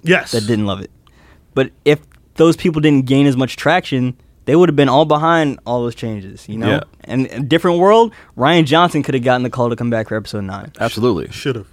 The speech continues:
Speaker 3: I think if, if the,
Speaker 2: Should've.
Speaker 3: if the
Speaker 2: <laughs> Sorry, J J.
Speaker 3: response was different, we would have seen a much different third movie.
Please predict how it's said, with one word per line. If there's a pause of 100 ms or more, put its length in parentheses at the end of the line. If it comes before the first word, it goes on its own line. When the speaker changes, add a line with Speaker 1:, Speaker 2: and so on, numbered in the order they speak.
Speaker 3:
I
think
if,
if
the,
Speaker 2:
Should've.
Speaker 3:
if
the
Speaker 2:
<laughs>
Sorry,
J
J.
Speaker 3:
response
was
different, (720)
we
would
have
seen
a
much
different (1000)
third
movie.